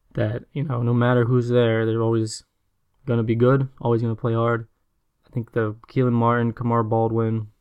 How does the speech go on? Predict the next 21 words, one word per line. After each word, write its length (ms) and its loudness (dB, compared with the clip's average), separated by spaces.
duo 300 2
was 420 -4
one 200 -2
of 40 -4
the 60 -2
better 320 0
ones 300 0
in 160 4
the 60 2
conference. 800 -4
You 100 -4
throw 240 0
in 80 0
Jorgensen, 760 -4
a 20 -20
guy 120 2
like 120 0
Sean 320 0
McDermott, 460 0
really 220 -2
tough, 300 0